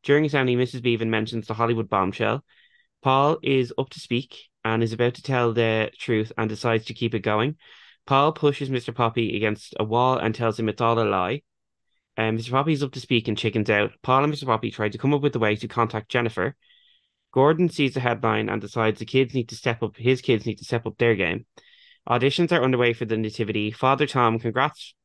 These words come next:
uh, congratulate, congratulates Paul and they discuss lies. Missus Beavan tells Paul that the Lord Mayor wants Paul to attend a major event, so Paul arrives at Jennifer's parents' house,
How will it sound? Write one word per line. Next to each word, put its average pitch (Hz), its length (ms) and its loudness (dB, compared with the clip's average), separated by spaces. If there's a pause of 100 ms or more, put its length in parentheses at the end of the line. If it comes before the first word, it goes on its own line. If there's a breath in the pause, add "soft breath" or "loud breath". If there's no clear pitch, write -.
uh, 117 140 0
congratulate, 127 640 0
congratulates 135 600 0
Paul 107 360 -2 (380 loud breath)
and 113 140 0
they 110 100 2
discuss 110 600 -4
lies. 110 720 0 (840 loud breath)
Missus 123 280 0
Beavan 135 360 0
tells 120 360 0
Paul 110 480 0
that 107 320 -2
the 110 80 -2
Lord 160 240 4
Mayor 120 340 2
wants 110 220 -2
Paul 110 220 0
to 113 100 -8
attend 110 180 -4
a 107 60 -2
major 107 260 -2
event, 107 260 -2
so - 200 -4
Paul 131 280 0
arrives 117 360 0
at 95 100 -10
Jennifer's 110 380 -2
parents' 143 420 0
house, 101 400 -2